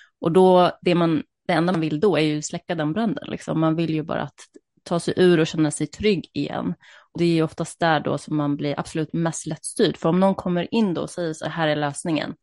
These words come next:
det är klart att du kommer ta det. Du kommer ju göra allt som krävs för att lugna dig. Så att, eh, det är därför också det är extremt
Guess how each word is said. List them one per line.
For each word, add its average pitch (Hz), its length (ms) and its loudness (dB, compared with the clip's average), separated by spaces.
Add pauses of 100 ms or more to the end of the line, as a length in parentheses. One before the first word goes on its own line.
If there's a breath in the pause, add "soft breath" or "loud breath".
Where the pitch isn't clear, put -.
(280)
det 220 60 -6
är - 20 -14
klart 240 200 2
att 190 120 0
du 185 60 -2
kommer 170 200 -4
ta 262 280 -2
det. - 140 -4
Du - 100 -8
kommer 220 220 -2
ju 214 120 2
göra 202 280 4
allt 170 240 -6
som 160 180 -10
krävs 156 520 -2
för 151 80 -4
att 143 180 -6
lugna 175 400 2
dig. - 260 -4 (800 soft breath)
Så 180 100 -2
att, - 240 -6
eh, 160 200 2 (300)
det 180 160 0
är 175 40 2
därför 180 280 4
också - 240 -6
det 156 260 -2
är 151 200 0
extremt 151 920 -4